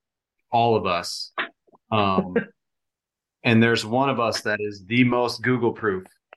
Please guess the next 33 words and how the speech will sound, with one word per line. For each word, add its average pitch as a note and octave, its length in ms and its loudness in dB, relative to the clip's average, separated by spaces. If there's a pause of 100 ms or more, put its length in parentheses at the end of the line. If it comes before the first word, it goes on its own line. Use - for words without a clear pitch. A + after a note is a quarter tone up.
(140)
um, G2 500 0
that G#2+ 300 0
I, G#2 220 -2
like, G2 320 -4 (840)
we'll, A#2 220 0 (140)
we'll D3+ 180 4
let F3+ 220 2
you F#3 100 2
guys C3+ 240 2
decide G#2+ 380 -2
wh-, A2+ 200 -4
who B2 100 -2
you A#2+ 120 -4
think A#2 260 -6
it G#2+ 80 2
is F#2+ 260 0
based G2+ 300 -2
on G2 120 -4
the F#2 80 -10
picture F#2 420 -4
that F2 140 -2
I F2 40 -4
had F2 200 -6
to E2 100 -14 (420)
come F#2 220 -2
up E2+ 160 -8
with. E2+ 160 -2 (720)
Um, F2+ 420 -2 (500)
just - 120 -8
couldn't C#3 180 4
find C#3 260 0
anything. G2 200 -4
So, F#2+ 360 -4